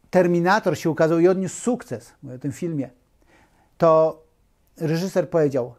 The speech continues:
„Gdybyśmy nie mieli Arnolda, trzeba by było zbudować kogoś takiego. On był idealny do tej roli”. Widzisz, to, co pozornie było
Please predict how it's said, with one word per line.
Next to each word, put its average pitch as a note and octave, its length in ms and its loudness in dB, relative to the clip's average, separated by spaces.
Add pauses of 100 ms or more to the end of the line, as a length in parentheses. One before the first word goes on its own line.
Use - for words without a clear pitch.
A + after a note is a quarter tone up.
(120)
„Gdybyśmy F3+ 380 0
nie G#3 180 2
mieli G#3+ 360 0
Arnolda, F#3+ 500 0
trzeba G#3+ 240 2
by G3 80 -4
było G#3 220 4 (120)
zbudować D#3 720 0
kogoś A#2+ 280 -8
takiego. G#2+ 440 -16 (100)
On E3 120 -4
był D3+ 120 0
idealny C#3 440 2
do A#2 100 -8
tej A2 200 -12
roli”. A2 240 -18 (560)
Widzisz, - 340 0
to, A#3+ 220 4
co G#3+ 120 -4
pozornie E3+ 800 2
było D3+ 580 0